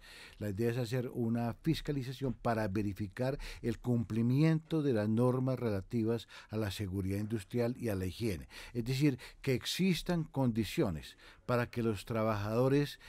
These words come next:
eh, de la minería en estos tres departamentos, con la misma seguridad con que entran, con esa misma seguridad salgan. Recientemente lanzamos una campaña que dice, "Lo más importante de una mina de carbón no es el carbón, es la vida del trabajador".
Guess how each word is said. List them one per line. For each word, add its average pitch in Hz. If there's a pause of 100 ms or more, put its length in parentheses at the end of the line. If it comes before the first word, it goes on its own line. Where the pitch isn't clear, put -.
(140)
eh, 113
de 110
la 104
minería 113
en 123
estos 123
tres 120
departamentos, 113 (220)
con 123
la 117
misma 135
seguridad 107
con 123
que 104
entran, 139 (280)
con 113
esa 123
misma 117
seguridad 95 (180)
salgan. - (320)
Recientemente 143
lanzamos 120
una 131
campaña 107 (240)
que 117
dice, 113 (220)
"Lo 110
más 139
importante 120
de 127
una 117
mina 123
de 117
carbón 107
no 135
es 131
el 123
carbón, 98 (280)
es 107
la 101
vida 131
del 123
trabajador". 90